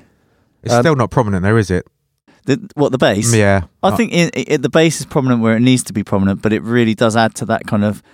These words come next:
Speaker 3: thick,
Speaker 1: Weight.
Speaker 3: heavy sound, that weight, yeah.
Speaker 2: The bass sound is actually really interesting. Oh, I sound like a geek. Every time I say really interesting, it's geeky, isn't it?
Speaker 3: Yeah, I've, I've got some boring stuff about this as well.
Speaker 2: I was just
Speaker 3: <laughs> Some
Speaker 2: gonna say
Speaker 3: geeky
Speaker 2: how
Speaker 3: stuff.
Speaker 2: it, how it still allows that kick to be so massive,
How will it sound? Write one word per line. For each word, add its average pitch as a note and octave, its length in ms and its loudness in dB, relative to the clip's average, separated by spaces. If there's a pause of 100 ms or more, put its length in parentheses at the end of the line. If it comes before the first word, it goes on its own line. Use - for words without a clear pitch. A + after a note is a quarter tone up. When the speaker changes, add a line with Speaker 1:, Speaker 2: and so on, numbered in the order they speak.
(280)
Speaker 3:
thick, - 340 -2
Speaker 1:
Weight. G2 180 0
Speaker 3:
heavy G#2+ 300 0
sound, G#2+ 360 2
that G#2 160 0
weight, A2 440 -2
yeah. G2+ 320 0 (640)
Speaker 2:
The C3 200 2
bass F3 300 2
sound D3+ 240 0
is G#2+ 80 -2
actually A2 280 0
really A2 180 4
interesting. G2+ 600 -2
Oh, E2+ 140 -2
I - 20 -6
sound G2+ 320 -6
like F#2+ 80 -4
a F#2 80 -4
geek. F#2 320 -4
Every A2+ 200 -2
time C3+ 180 0
I C3 60 2
say A#2 180 0
really G#2+ 260 2
interesting, F#2 440 -4
it's - 120 -10
geeky, F#2+ 440 -4
isn't F2 140 -8
it? D#2 140 -10 (280)
Speaker 3:
Yeah, A2 220 2
I've, A2+ 180 -2
I've A2+ 160 -2
got A2+ 160 -4
some G2+ 200 -2
boring F#2+ 300 0
stuff - 240 -6
about F#2 240 -4
this G2+ 180 -6
as G2+ 100 -12
well. G#2 260 0 (220)
Speaker 2:
I - 40 2
was B2 100 2
just - 80 0
Speaker 3:
<laughs> - 40 0
Some - 20 2
Speaker 2:
gonna C#3 100 4
say B2+ 160 4
Speaker 3:
geeky C#3+ 40 4
Speaker 2:
how C#3 180 4
Speaker 3:
stuff. A2 180 -2
Speaker 2:
it, - 80 -10
how C#3 160 4
it C#3 80 2
still C#3 340 2
allows B2 300 4
that - 180 -2
kick - 240 -2
to - 100 -8
be G#2+ 140 -2
so G#2 240 0
massive, G#2+ 600 0